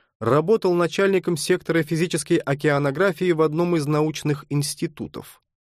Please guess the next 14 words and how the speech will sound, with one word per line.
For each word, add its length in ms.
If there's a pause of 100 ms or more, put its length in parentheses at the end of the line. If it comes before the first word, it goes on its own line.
(120)
И 100
именно 540
ему 500
совсем 500
не 100
советский 520
океанографический 1040
комитет 440
юнеско 680 (340)
заказал 520
аналитическую 800
записку 680
об 220 (120)
Эль-Ниньо. 800